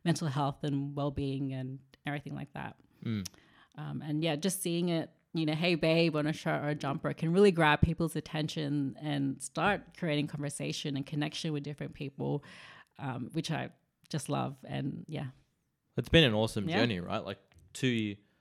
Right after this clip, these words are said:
Speaker 2: even a year ago, right? It,
Speaker 1: Mm.
Speaker 2: the shape that Hey Babe Apparel is in now was much different from a year ago. Um,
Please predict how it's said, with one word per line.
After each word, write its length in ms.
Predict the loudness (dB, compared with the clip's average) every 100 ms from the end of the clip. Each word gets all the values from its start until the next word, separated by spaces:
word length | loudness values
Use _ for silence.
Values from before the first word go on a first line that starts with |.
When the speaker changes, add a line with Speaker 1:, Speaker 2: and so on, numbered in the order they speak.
| _ -2
Speaker 2:
even 200 | 2 4
a 40 | 2
year 340 | 0 2 2
ago, 260 | 0 -4 -6
right? 200 | -4 -4 -2
It, 100 | -2
Speaker 1:
Mm. 300 | -2 -2 -6 _ _ _ _ _ _ _ _ -6
Speaker 2:
the 100 | -4
shape 480 | 0 2 0 -2 -4
that 220 | -4 -4
Hey 120 | -6
Babe 280 | -4 -2 -4
Apparel 480 | -6 -6 -2 -2 -2
is 140 | -6
in 180 | -8 -6
now 260 | -6 -6 -8
was 180 | -14 -6
much 380 | -2 -2 -2 -10
different 280 | -8 -10 -8
from 200 | -6 -6
a 20 |
year 300 | -4 -4 -4
ago. 340 | -6 -6 -6 -8 -14 -20 -20 _ _ _ -8
Um, 400 | -4 -2 -4